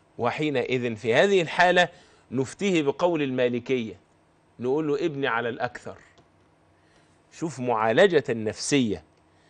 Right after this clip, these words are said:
حتى في العبادة وصلت إلى هذا الحد الذي يأخذ فيه المسلم بنفسه إلى الأمن،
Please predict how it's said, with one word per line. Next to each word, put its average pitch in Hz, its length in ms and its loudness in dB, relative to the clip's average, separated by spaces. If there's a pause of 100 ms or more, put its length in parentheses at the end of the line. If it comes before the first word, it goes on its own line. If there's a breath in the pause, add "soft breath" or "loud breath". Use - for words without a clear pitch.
(100 soft breath)
حتى 208 480 2
في 185 140 2
العبادة 139 640 6 (560)
وصلت 143 580 4 (200)
إلى 131 140 2
هذا 160 340 4
الحد 143 440 0 (760 soft breath)
الذي 131 640 2 (1120 soft breath)
يأخذ 196 640 0
فيه 208 380 0
المسلم 170 680 -4
بنفسه 214 1040 -2 (140)
إلى 170 180 2
الأمن، 156 640 -4